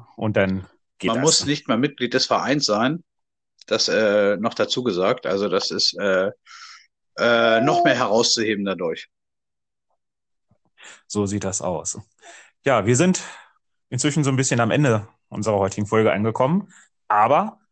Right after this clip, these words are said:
Speaker 1: wir haben ja ein bisschen was zum Anteasern. Und zwar werden wir nächste Woche das erste Mal einen Gast mit dabei haben.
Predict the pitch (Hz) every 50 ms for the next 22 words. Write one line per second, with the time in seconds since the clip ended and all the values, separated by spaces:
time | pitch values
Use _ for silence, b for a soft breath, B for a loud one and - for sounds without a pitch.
0 | _ _ _ _ _ _ _ _ _ _ 117 123 135 160 175 175 175 170 165 147
1 | 139 175 - 190 170 170 160 - 156 151 - - 147 - - 156 175 - - 117
2 | 113 104 113 143 185 202 B B B _ _ 123 120 - 131 127 123 120 127 123
3 | 123 120 113 113 117 - - 147 147 160 160 151 127 113 113 - 123 120 - -
4 | - 147 147 147 143 143 139 139 127 127 - 120 127 127 120 - 139 - - -
5 | 104 110 98 85 95 95 98 95 117 123 151 185 226 226